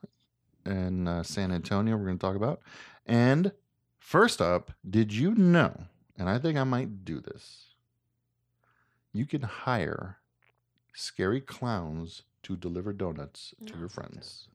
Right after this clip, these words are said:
Speaker 2: Like, what do you mean, like, scary? Like, they have a knife and they're gonna kill you?
Speaker 1: They have, like, a scary looking monster face clown.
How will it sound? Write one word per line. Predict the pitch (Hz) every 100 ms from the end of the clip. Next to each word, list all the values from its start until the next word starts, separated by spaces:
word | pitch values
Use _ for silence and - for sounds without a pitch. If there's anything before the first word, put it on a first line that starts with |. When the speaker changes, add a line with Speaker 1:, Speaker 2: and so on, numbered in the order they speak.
| _ _ _ -
Speaker 2:
Like, | 254
what |
do | 339
you |
mean, | 381 359
like, | 320
scary? | - - - - _ - 190 175 143
Like, | 160 175
they | 190
have | 185 180
a | 170
knife | 165 156 185 190
and | 180
they're | 170
gonna | 170 170
kill | 175 175
you? | 101
Speaker 1:
They | 104
have, | 104
like, | 104 90 -
a | 95
scary | - - 98 95
looking | 90 92 87
monster | 87 87 - -
face | - 58 - -
clown. | - 73 67